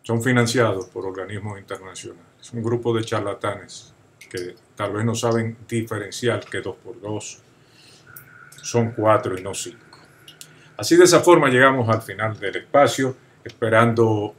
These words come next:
que ustedes, las informaciones servidas por este servidor, los comentarios, le hayan sido útiles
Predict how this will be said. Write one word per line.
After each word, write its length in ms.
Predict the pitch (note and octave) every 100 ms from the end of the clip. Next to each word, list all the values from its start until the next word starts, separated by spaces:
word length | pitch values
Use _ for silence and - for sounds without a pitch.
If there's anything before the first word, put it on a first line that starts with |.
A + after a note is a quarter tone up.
| -
que 120 | G#2
ustedes, 840 | - A#2+ A#2 A2 G2+ F#2 - - _ _ _
las 160 | G2+ F2+
informaciones 680 | F2+ F#2+ F2+ F2 B2 A2 A2
servidas 380 | F#2+ G#2+ G#2+ F#2+
por 180 | G2+
este 400 | G2 - _ F#2+
servidor, 480 | F2+ G2+ F#2 F#2 A2+
los 140 | A2 -
comentarios, 880 | F#2 F2+ - A#2 A#2 G2+ F#2 - - _ - - -
le 100 | A2
hayan 180 | A#2 A2+
sido 280 | A#2 A2 A2+
útiles 560 | F3 F3 C#3 C#3+ -